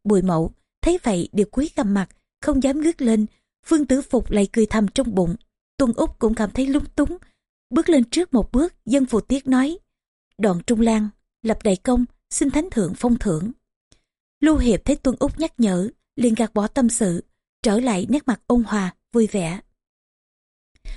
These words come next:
"Đoạn Ái Khanh diệt nghịch tặc lập công lớn, trẫm thăng Khanh làm An Nam tướng quân, phong tước duyệt dương hầu. Đây đều do Tuân Úc đã dặn dò từ trước. Thần không dám nhận hậu ân này."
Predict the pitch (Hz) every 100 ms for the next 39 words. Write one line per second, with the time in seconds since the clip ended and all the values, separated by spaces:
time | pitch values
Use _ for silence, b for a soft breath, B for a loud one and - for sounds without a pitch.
0 | b b _ 208 190 175 254 - 247 220
1 | - - 202 196 202 - 190 190 185 -
2 | 240 220 233 285 - _ _ _ _ _
3 | _ _ _ 226 180 220 277 247 262 269
4 | 269 - 214 196 175 - 240 233 226 247
5 | 339 285 262 254 _ _ _ _ _ _
6 | - - 262 285 359 - 220 180 226 262
7 | 233 208 202 _ _ _ _ _ _ 247
8 | 233 208 202 190 208 202 233 220 311 -
9 | 190 185 180 202 180 - 185 - 262 359
10 | _ _ _ _ _ _ - 247 190 -
11 | 254 277 359 285 175 185 185 - 226 214
12 | 196